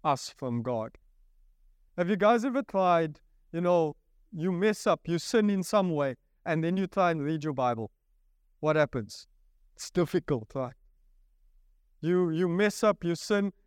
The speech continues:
and then you try and pray. And it's difficult. But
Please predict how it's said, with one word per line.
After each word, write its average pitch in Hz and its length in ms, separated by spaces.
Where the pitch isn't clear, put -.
and 170 220
then 190 160
you 196 120
try 180 280
and 165 160
pray. 165 320
And 139 180
it's - 240
difficult. 160 500
But 196 200